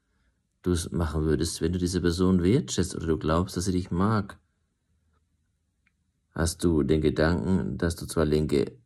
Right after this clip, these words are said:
Hände hast, dann verhältst du dich anders, als wenn du denkst,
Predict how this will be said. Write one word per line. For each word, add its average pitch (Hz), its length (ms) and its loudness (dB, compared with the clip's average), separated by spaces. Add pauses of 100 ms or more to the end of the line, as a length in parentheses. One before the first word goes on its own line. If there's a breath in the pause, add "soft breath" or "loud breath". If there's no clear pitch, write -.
(100)
Hände 98 400 4
hast, 117 340 2
dann 82 380 0 (460)
verhältst 95 320 4
du 87 40 2
dich 82 160 2
anders, 90 360 2
als 82 240 0
wenn 87 120 0
du 78 100 2
denkst, 78 520 -2